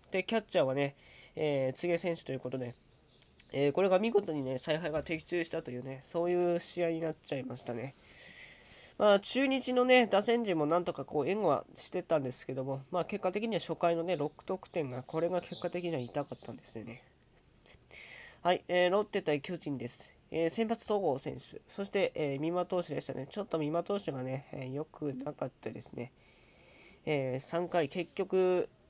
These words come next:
まあ、あの、なんでしょうかね。えー、防御率を一気に六点台まで、まあ、のし上げてしまいましたね。うん、三回、まあ、結局一つもアウトが取れず、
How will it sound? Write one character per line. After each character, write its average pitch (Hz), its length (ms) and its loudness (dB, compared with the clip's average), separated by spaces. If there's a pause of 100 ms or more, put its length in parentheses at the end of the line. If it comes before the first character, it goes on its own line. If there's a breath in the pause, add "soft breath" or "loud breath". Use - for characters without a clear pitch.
ま 165 540 2
あ、 - 20 4
あ 156 60 4
の、 156 500 2
な 156 240 0
ん 151 100 -2
で 131 120 -2
し 139 80 -2
ょ 135 60 0
う 127 40 -6
か 139 120 2
ね。 147 280 4 (800 loud breath)
え 139 220 0
ー、 135 60 0
防 156 120 -2
御 185 80 0
率 185 260 -2
を 160 60 2
一 160 80 0
気 - 160 -6
に 143 100 0
六 151 300 -2
点 180 380 0
台 139 160 2
ま 127 120 -2
で、 123 280 -6
ま 139 180 -4
あ、 - 20 -2
の 143 160 0
し - 300 -8
上 151 160 0
げ 151 120 -2
て 131 220 -6
し - 200 -8
ま 135 140 -2
い 131 60 -2
ま 131 120 -4
し 131 40 -14
た 120 140 -10
ね。 120 220 -10 (1160 loud breath)
う 143 40 -6
ん、 131 560 -6 (500)
三 185 320 -2
回、 - 280 0 (600)
ま 156 260 0
あ、 139 60 0
結 180 260 -8
局 180 220 -2
一 175 200 0
つ 175 100 -6
も 170 140 4
ア 175 40 8
ウ 170 60 4
ト 143 120 -2
が 135 100 0
取 151 160 -4
れ 147 80 0
ず、 127 160 -8